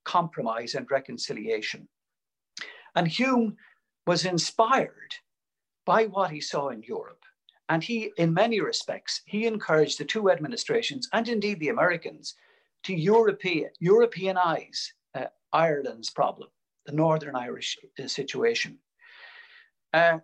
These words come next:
and it was ingenious in that respect because it actually built on the fact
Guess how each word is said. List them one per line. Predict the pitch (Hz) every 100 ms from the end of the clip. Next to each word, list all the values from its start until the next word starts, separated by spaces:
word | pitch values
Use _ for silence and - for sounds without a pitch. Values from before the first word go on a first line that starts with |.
| _
and | 208
it | 220
was | 226 196
ingenious | 208 160 240 262 190 - -
in | 139
that | 156 156
respect | 139 - - - - - - _ _
because | 160 160 190 185 175 - - - _ -
it | 185
actually | 240 - 196 190 165 - _ _ _ _ _ _ 180
built | 220 247 - -
on | 165
the | 151
fact | - 170 - -